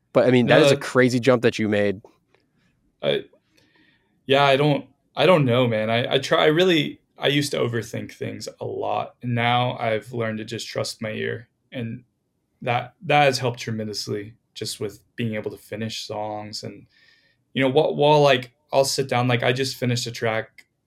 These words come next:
Speaker 2: yesterday. Um, and I, I produced, like, ninety percent of it in, like, one sitting. Just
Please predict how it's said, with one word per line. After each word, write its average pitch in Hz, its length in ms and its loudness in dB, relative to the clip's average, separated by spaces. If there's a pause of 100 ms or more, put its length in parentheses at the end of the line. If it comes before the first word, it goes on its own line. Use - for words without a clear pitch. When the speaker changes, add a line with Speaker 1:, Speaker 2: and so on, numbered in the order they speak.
Speaker 2:
yesterday. 107 960 -6 (440)
Um, 104 400 -8 (1400)
and 135 100 0
I, 151 220 2
I 151 40 0
produced, 151 540 -4
like, 113 400 -2 (640)
ninety 117 480 -2
percent 110 420 -8
of 104 120 -8
it 107 360 -10
in, 107 120 -14
like, 107 320 -16
one 104 200 -10
sitting. 104 520 -10 (200)
Just - 360 -8